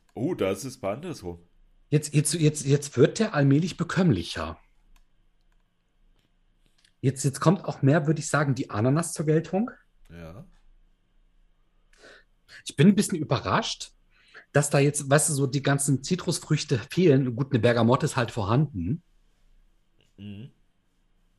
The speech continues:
Speaker 2: Ähm, boah,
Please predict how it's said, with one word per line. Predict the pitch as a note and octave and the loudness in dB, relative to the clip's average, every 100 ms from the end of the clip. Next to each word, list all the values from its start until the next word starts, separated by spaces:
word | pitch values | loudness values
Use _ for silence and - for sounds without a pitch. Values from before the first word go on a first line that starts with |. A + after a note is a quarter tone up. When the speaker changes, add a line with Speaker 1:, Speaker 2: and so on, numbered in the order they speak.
| _ - | _ 0
Speaker 2:
Ähm, | A2 G#2+ G#2 - - - _ _ _ _ _ _ _ _ _ _ _ _ _ _ _ _ _ - | 2 2 0 -4 -18 -20 _ _ _ _ _ _ _ _ _ _ _ _ _ _ _ _ _ -10
boah, | G#2+ C#3 A#2 | -6 -2 -2